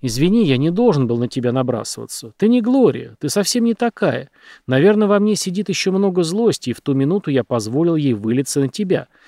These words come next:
Я не должен был этого делать». «Я не Глория».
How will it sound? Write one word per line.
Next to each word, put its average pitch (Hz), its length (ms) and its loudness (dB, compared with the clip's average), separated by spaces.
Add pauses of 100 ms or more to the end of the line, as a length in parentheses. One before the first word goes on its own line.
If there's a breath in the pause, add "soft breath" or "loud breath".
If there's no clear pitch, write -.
(140 soft breath)
Я 123 180 2
не 160 120 2
должен 208 360 0
был 202 120 4
этого 180 220 0
делать». 156 440 -6 (500)
«Я 202 160 0
не 208 140 2
Глория». 180 440 0